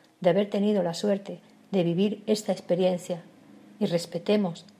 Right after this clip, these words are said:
la Declaración Universal de los Derechos de los Animales,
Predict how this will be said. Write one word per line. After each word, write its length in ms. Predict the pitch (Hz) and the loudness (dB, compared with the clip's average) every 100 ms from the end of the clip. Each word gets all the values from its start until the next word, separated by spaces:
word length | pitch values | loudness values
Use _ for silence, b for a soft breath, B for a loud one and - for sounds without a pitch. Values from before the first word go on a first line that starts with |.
| - | 0
la 100 | 185 | 2
Declaración 680 | 175 - 170 170 170 190 202 | 2 -2 -2 -2 0 0 2
Universal 640 | 180 170 170 170 190 190 | 0 0 -2 0 0 2
de 100 | 180 | 0
los 200 | 175 170 | 0 -2
Derechos 440 | - 170 202 190 - | -6 -6 -4 -4 0
de 80 | 170 | 0
los 220 | 165 180 | 0 -2
Animales, 600 | 165 160 185 180 170 | -2 0 2 2 -2